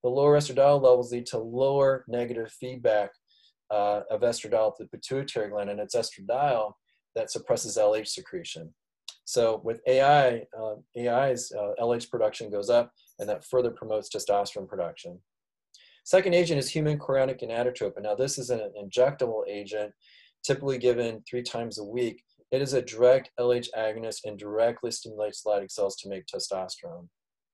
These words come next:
Third, selective estrogen receptor modulators, or serms.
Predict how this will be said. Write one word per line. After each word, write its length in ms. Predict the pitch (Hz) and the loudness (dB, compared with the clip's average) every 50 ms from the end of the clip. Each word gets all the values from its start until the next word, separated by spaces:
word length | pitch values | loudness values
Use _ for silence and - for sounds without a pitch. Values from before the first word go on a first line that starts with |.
| _ _ _ _ _ _ - - - _ _ _ _ _ - | _ _ _ _ _ _ -16 -16 -16 _ _ _ _ _ 2
Third, 360 | 165 180 175 156 147 147 - | 6 6 8 6 6 4 0
selective 480 | - - - 127 131 131 - 139 123 123 | -8 0 6 6 6 6 4 2 2 4
estrogen 440 | 123 120 - - 123 123 127 120 | 4 4 2 -2 -4 -6 -6 -6
receptor 400 | 117 113 - - 131 131 127 - | -4 -4 2 4 4 4 4 0
modulators, 560 | 117 110 107 107 104 110 107 104 104 101 101 101 | -4 -4 -4 -4 -4 -4 -4 -4 -4 -6 -8 -10
or 60 | 101 | -10
serms. 580 | - - - 131 131 123 113 110 104 - - | -10 -6 -2 -2 0 0 -2 -4 -6 -10 -14